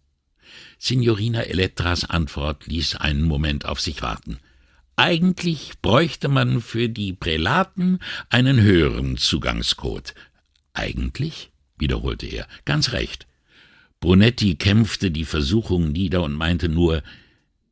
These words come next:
"Sie fragen ihn also?" "Nichts leichter als das", antwortete sie, schwenkte ihren Stuhl herum und tippte etwas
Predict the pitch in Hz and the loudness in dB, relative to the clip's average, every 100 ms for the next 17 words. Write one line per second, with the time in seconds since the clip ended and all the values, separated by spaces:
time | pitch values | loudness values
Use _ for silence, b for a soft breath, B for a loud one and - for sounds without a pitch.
0 | _ - 65 80 76 - 82 90 80 95 | _ -8 0 2 2 2 4 4 2 2
1 | 90 92 90 90 107 139 - _ _ _ | 2 2 0 2 2 0 -6 _ _ _
2 | _ B B 127 139 - - 107 95 90 | _ B B 2 4 2 2 2 2 -2
3 | 73 - - 135 - - - 69 62 69 | -2 -2 -2 -2 -2 -6 -4 -4 -4 -4
4 | 60 71 58 62 58 55 B B B - | -6 -6 -6 -6 -8 -10 B B B 2
5 | 131 156 - 110 - 76 - 69 69 90 | 2 2 0 0 0 0 -2 0 2 2
6 | 71 73 76 78 b b b - 69 - | 0 -2 -2 -4 b b b -4 -4 -4
7 | - 120 - - - - - 73 - - | -4 -6 -2 -6 -4 -6 -6 -6 -4 -6